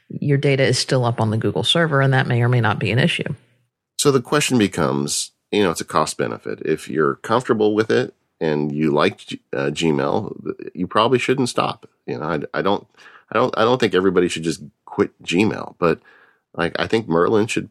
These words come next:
Speaker 2: probably stick with it because he's so efficient on it, and the privacy issues are probably not as big of a deal for him for the stuff he does as opposed to the stuff I do. But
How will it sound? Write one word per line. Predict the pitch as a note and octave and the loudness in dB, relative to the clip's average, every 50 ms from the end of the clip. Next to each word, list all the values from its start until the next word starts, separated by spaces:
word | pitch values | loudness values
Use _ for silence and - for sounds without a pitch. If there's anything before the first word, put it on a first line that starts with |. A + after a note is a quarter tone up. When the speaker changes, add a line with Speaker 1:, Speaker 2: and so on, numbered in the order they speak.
| _ _ | _ _
Speaker 2:
probably | _ - - C#3+ C#3+ - A2+ G#2+ | _ -6 -2 0 2 2 2 0
stick | - - G#2+ G#2+ - | 2 0 0 0 2
with | - G#2+ A2+ - | 2 2 2 2
it | - - - | 0 -2 -2
because | - - - C#2+ C#2 | -8 -6 -4 -6 -2
he's | - D2+ C#2+ | -2 -2 -2
so | - - - D#2 G2 | 0 2 4 4 4
efficient | G2+ F#2+ - G2+ G2+ - - - - - | 4 4 4 2 2 2 0 -2 -4 -6
on | - - - | -12 -14 -18
it, | - - | -18 -12
and | - - B1+ C2+ C2+ C2+ C#2+ C#2 - - E2+ - - | -6 -4 -2 -2 -2 -2 -4 -6 -10 -16 -20 -10 -10
the | - | -10
privacy | C#2+ - - C#2+ D#2+ E2 E2 - - D#2+ | -4 -2 0 0 2 0 0 0 0 0
issues | D2+ C#2+ - D#2+ D2+ D2+ F2 | 0 0 0 -2 -2 0 0
are | C#2 C#2+ | 0 -2
probably | D2 _ - C2 C2+ D#2 E2 | -2 _ -2 -2 2 2 2
not | D2+ C#2+ C#2 D2+ D#2+ | 2 4 2 2 2
as | D2 C2 - | 2 0 0
big | - D#2+ D2+ D#2+ | 0 0 0 2
of | D#2 | 0
a | D2+ | -2
deal | D2 C#2+ E2+ G2+ G2+ | 0 2 2 2 2
for | - - A1+ A1+ D2 | 0 -4 -4 -4 -2
him | C2 B1 C#2 C#2+ - - | -4 -4 -4 -4 -6 -4
for | - C#2 C2+ | -2 -2 -2
the | C2+ - | -2 -2
stuff | - - D2 C2+ - | -2 0 0 0 4
he | G2+ G#2+ | 4 4
does | F#2 B1+ C2 D2 - - - - _ _ _ _ _ _ _ _ _ | 4 4 2 0 0 -2 -8 -12 _ _ _ _ _ _ _ _ _
as | - C2+ | -14 -10
opposed | C#2 - C#2+ C#2+ D#2 | -4 -2 -2 0 0
to | D2 | -2
the | D2 | -2
stuff | - - D2 D2 | 2 2 2 4
I | D#2 D#2 G2+ A2+ | 4 4 4 2
do. | - - - - - _ _ _ _ _ _ _ _ _ _ _ _ _ _ _ | 2 0 -6 -8 -12 _ _ _ _ _ _ _ _ _ _ _ _ _ _ _
But | - F2+ F2 E2+ - - | 4 4 4 4 2 0